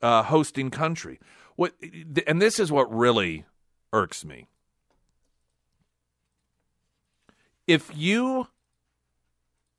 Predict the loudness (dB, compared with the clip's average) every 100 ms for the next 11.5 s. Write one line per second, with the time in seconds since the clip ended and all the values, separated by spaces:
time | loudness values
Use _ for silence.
0 | _ _ _ _ -6 2 2 2 0 -4
1 | -6 -2 -2 -4 -14 _ _ _ _ _
2 | _ _ _ _ _ _ _ _ _ _
3 | _ _ _ _ _ _ _ _ _ _
4 | _ _ _ _ _ _ _ _ _ -4
5 | -2 -2 -6 -4 0 2 0 -10 -14 -6
6 | -4 -2 -2 -2 -4 -6 -6 -6 -6 -12
7 | -14 -20 -20 _ _ _ -6 0 2 0
8 | -2 -8 -6 -8 -6 -4 -6 _ -20 -10
9 | -6 0 0 2 2 0 -2 -4 -4 -4
10 | -4 -6 -4 -2 -2 -6 -10 -10 -4 -2
11 | -2 -2 -6 -6 -12